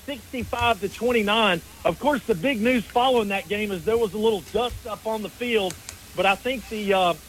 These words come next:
the county sheriff's department got it all sorted out. But, uh, it, it, nonetheless, Wren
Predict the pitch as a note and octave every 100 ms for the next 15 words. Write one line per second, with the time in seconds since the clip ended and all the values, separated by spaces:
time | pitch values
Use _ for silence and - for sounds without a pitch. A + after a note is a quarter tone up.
0 | - E3+ F3+ A3+ A#3 G3+ - A3+ G#3+ F3+
1 | G3+ F#3+ E3 E3+ F#3+ F#3 F3+ E3+ - G3
2 | F3 F3 F3 D3+ D#3+ D#3 - - - -
3 | F3+ F#3+ C#4+ B3 A3 A#3+ F#3 A#3+ D4+ C4
4 | A#3 C#4 A#3+ - - A#3+ D#4 D4+